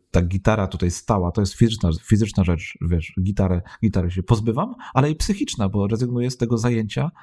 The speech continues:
jakim jest nauka gry na gitarze, no bo to jest, y, duże obciążenie dla mnie takie psychiczne, że to jeszcze jest na mojej głowie. Więc to pozbycie się tego mi tutaj bardzo, myślę, pomoże.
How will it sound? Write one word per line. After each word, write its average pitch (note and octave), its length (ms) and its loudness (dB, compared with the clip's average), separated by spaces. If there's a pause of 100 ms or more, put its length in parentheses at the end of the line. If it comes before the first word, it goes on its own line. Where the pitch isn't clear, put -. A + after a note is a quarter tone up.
(320)
jakim B2 240 2
jest A#2+ 160 -2
nauka B2 320 2
gry E3 160 0
na A#2 120 0
gitarze, F2+ 360 0
no G2 80 0
bo A2 220 -2
to A#2 300 -2
jest, A2+ 340 -6
y, A#2 180 0 (360)
duże D#3 220 2
obciążenie D3+ 600 0
dla G2 100 0
mnie G2 120 0
takie G#2+ 220 -4
psychiczne, A#2 480 -4
że A2+ 260 -2 (280)
to B2+ 180 4
jeszcze B2 500 0
jest A#2 220 -2
na A#2 80 0
mojej G#2 220 0
głowie. F2+ 360 -2 (520)
Więc G2 280 0
to G#2 440 0 (460)
pozbycie B2 380 0
się G#2+ 120 -6
tego G2+ 200 0
mi G2 140 2
tutaj F#2 220 -2
bardzo, F#2 360 0 (160)
myślę, F2+ 320 -2
pomoże. E2 400 0